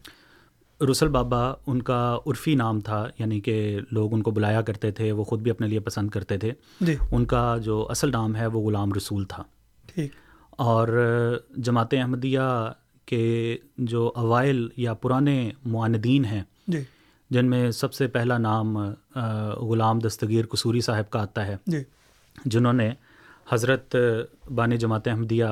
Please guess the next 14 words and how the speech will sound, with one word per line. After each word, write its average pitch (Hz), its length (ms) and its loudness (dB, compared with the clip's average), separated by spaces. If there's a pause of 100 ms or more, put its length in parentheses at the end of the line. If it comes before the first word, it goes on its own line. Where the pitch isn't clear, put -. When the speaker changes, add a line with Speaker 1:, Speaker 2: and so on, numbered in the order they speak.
Speaker 1:
حضرت 110 280 -2
اقدس 113 300 0
مسیح 117 300 0
موعود 117 260 2
علیہ 113 100 2
الصلوۃ 107 300 -2
والسلام 110 480 0
کی 104 280 -2 (640)
مخالفت 117 680 2 (160)
اس 131 100 0
زمانے 120 400 2
میں 135 140 2
کی 110 400 -2
جب 113 380 -2